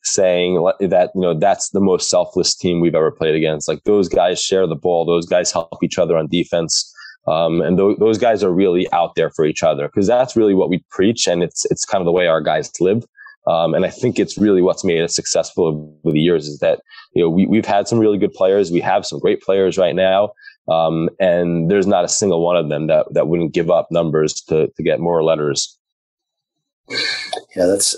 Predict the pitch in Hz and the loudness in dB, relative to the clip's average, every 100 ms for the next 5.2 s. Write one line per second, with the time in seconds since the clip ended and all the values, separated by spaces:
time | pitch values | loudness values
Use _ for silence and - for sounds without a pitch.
0 | - 107 107 107 - - - 107 - - | 0 0 2 0 -2 -4 -2 -2 -2 -2
1 | 180 139 98 101 98 92 87 92 95 90 | 0 2 2 0 0 0 0 0 0 0
2 | 90 - 98 98 95 - 110 104 104 101 | -2 0 0 2 0 0 0 0 2 2
3 | 98 95 92 90 - 95 87 92 87 90 | 2 2 2 0 -2 -2 0 0 0 0
4 | 90 85 85 85 - - - - 180 85 | 2 2 -2 -8 -14 -14 -14 -6 -2 2
5 | 82 | 0